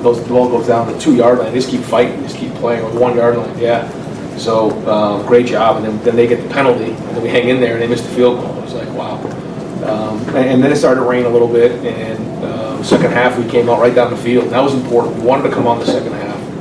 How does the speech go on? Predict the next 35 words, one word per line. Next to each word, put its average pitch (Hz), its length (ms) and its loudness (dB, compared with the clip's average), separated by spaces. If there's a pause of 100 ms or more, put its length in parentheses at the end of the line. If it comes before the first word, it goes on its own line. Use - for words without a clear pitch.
(360)
and 110 180 -6
play 117 220 2
well 110 260 4
in 107 60 0
the 107 80 -2
first 110 420 -4
drive, - 380 -6 (180)
and - 260 -6
we 117 80 -4
did 147 180 2
that, - 200 -4
came 165 140 -4
right - 120 -6
down 139 160 -6
the - 80 -8
field - 180 -6
and - 80 -10
scored. - 340 -8 (560)
Then 160 100 4
there 185 100 8
was, - 160 4
then 151 140 6
there 156 80 8
was 135 120 4
a, 127 60 4 (100)
a 123 100 -4
kind 120 180 0
of 113 140 -2
a - 20 -4
point 139 200 4
in 107 60 -4
there 110 280 -2
where, 110 300 -2 (160)
you 120 80 -4
know, 110 180 -4